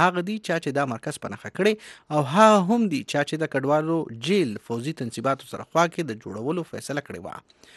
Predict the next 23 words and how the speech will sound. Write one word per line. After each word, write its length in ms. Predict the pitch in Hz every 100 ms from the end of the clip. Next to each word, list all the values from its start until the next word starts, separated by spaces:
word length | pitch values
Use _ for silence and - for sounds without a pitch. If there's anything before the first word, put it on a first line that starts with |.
| - - - - -
په 80 | 185
لیبیا 240 | 208 208 226 - 165
داسې 260 | 180 - 190
یو 60 | 220 -
شمېر 180 | 175 156
مرکزونه 500 | 151 - 143 165 175 151
دي 80 | 185 -
چې 120 | 139
پکې 220 | 135 147
په 120 | 165 139
زرګاو 340 | 139 170 135
کډوال 320 | 113 110 107 104
بندیوان 480 | 107 107 120 165 190
دي، 80 | 202
او 40 | 190
ملګري 320 | 156 165 160
ملتونه 360 | 143 139 - 151 143
وایي، 160 | 147
دې 260 | 139 143 139
مرکزونو 560 | 123 - 123 151 165 156 117
د 100 | -
شتون 260 | - 160 113
معلومات 440 | 110 113 143 175